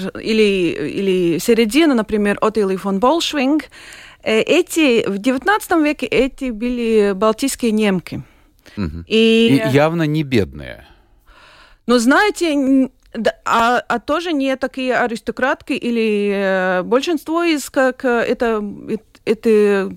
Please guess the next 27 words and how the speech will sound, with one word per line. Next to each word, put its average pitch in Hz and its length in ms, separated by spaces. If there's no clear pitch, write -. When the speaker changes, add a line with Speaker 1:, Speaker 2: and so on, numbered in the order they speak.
Speaker 1:
ну, 185 80
не 175 140
знаю. 160 840
Speaker 2:
Средний 113 420
класс, 65 360
так, - 100
Speaker 1:
Да, 240 160
Speaker 2:
да? 240 60
Speaker 1:
средний 302 460
класс, 247 460
родители, 233 680
я 185 160
не 180 120
знаю, 175 440
а, 170 200
такие, 190 500
ну, 190 140
например, 185 640
э, 165 360
которые 196 460
работают, 185 720
э, - 80
не 170 600
знаю, 160 300
э. 160 220
Ну, 320 220
они 359 400